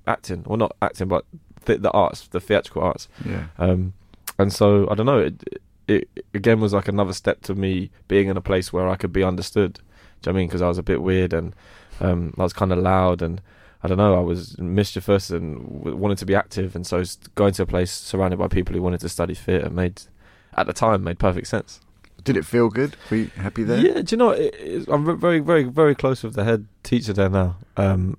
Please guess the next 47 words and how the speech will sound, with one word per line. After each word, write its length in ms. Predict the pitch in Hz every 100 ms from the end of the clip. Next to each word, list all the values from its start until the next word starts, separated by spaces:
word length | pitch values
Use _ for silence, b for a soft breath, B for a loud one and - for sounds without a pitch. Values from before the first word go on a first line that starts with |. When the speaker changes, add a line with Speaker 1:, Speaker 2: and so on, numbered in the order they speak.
| -
Speaker 1:
and 320 | 92 92 90
he 120 | 107
used 180 | 110 -
to 60 | -
be 100 | 101
my, 400 | 101 101 95 92 -
um, 460 | 95 92 92 95 -
at 60 | 92
the 60 |
time, 200 | 90 101
he 60 | 98
was 120 | 90
just 160 | - -
my 220 | 95 92 - -
theatre 260 | - 110 87
teacher. 220 | 92 -
He 40 | 95
was, 60 |
like, 80 | -
the 40 | 92
head 100 | 92
of 60 |
theatre. 380 | - 95 90 - - B B B B -
And, 300 | 90 92 92
um, 260 | 92 92 -
I 40 |
don't 100 | 120
know, 100 | 147
'cause 140 | - 135
I'm 120 | 151
not 100 | 135
really 200 | 147 127
a 60 |
theatre 360 | 104 - 127 110
kid. 340 | - 123 95 -
Do 120 | 101
you 20 |
know 40 |
what 40 | 107
I 20 |
mean? 100 | 113
I'm 120 | 101
not, 160 | 98 - - b b b -
don't 160 | 101
think 160 | 101 95
I'm 200 | 92 95
that, 440 | 104 - - -